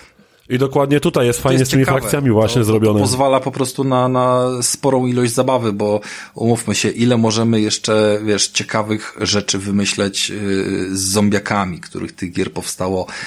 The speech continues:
Speaker 1: No tak,
Speaker 2: dziesiątki, jak
Speaker 1: tak.
Speaker 2: nie setki i po prostu albo one są wolne, albo są szybkie, albo jest ich dużo, albo jest ich mało i tak naprawdę, no, kończą się pomysły na wyeksplorowanie tematu, nie? Więc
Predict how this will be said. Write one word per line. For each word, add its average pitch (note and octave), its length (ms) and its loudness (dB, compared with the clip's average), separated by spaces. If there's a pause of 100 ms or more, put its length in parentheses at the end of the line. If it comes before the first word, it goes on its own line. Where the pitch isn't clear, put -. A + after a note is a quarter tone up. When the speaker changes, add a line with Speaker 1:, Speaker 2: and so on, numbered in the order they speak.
(120)
Speaker 1:
No D3 200 4
tak, G3 120 2
Speaker 2:
dziesiątki, G#2+ 500 0
jak G2+ 140 2
Speaker 1:
tak. G#2+ 140 2
Speaker 2:
nie F#2+ 60 0
setki G2+ 640 -4
i F#2+ 40 -2
po F#2+ 120 -6
prostu G2 920 -2
albo G2+ 240 0
one F#2+ 180 0
są F#2+ 220 -6
wolne, G#2+ 440 2
albo F#2 240 -2
są - 180 -8
szybkie, G#2 560 0
albo F#2+ 160 -2
jest F#2 160 -4
ich F#2 140 -8
dużo, G#2 320 2
albo G2+ 180 -2
jest G2 180 -4
ich - 140 -8
mało G#2 480 2 (340)
i B2+ 240 0
tak C3 160 -2
naprawdę, C3+ 500 0
no, C3+ 280 0 (320)
kończą B2+ 300 0
się - 140 0
pomysły B2 460 2
na G2 320 0
wyeksplorowanie G2 960 -4
tematu, F2+ 460 -4
nie? F#2+ 140 -8
Więc G2+ 280 -6